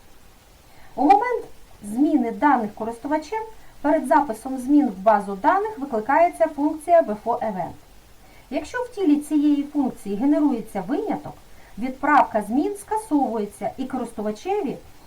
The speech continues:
виводиться повідомлення про виключення. Якщо код виконаний без винятків,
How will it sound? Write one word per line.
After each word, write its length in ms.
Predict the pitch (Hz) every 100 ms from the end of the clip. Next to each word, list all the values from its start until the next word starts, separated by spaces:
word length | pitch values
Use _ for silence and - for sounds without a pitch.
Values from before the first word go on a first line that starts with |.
| -
виводиться 540 | 226 349 466 466 -
повідомлення 760 | 392 262 247 214 415 415 392 392
про 240 | - 392
виключення. 720 | 302 226 - 190 - 156 - - - - - - - -
Якщо 400 | 262 381 - 523
код 180 | 415 403 -
виконаний 600 | 381 359 339 339 330 294
без 420 | 208 320 277 196 185
винятків, 560 | 202 196 247 - 392